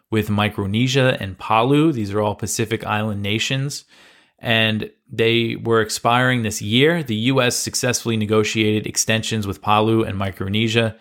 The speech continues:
but the one with Marshall, the Marshall Islands lapsed for a few weeks.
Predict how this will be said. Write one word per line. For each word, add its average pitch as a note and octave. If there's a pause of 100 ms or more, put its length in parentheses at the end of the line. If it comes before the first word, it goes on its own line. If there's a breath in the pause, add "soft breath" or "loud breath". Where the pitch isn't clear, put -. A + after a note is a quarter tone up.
(360 soft breath)
but A2
the A2
one A2+
with G#2+
Marshall, G#2 (180)
the A2
Marshall G#2+
Islands A2+
lapsed G#2
for -
a A2+
few A2+
weeks. B2+